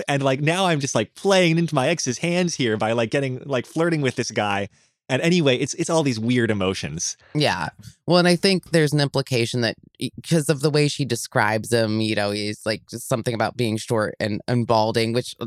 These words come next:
Speaker 2: obviously, like, aren't negative traits, but, like, she didn't seem like she was initially interested in this person, I guess. So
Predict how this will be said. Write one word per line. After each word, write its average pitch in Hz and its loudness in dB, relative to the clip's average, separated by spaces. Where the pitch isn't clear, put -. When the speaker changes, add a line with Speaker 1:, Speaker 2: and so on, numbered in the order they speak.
Speaker 2:
obviously, 160 0
like, 113 -4
aren't 117 2
negative 113 -2
traits, 156 4
but, - -4
like, 120 -2
she 143 -4
didn't 131 2
seem 127 -4
like 113 0
she - -4
was 98 -4
initially 110 -2
interested 92 -6
in - -12
this 73 -10
person, - -8
I 67 -6
guess. - -6
So 117 0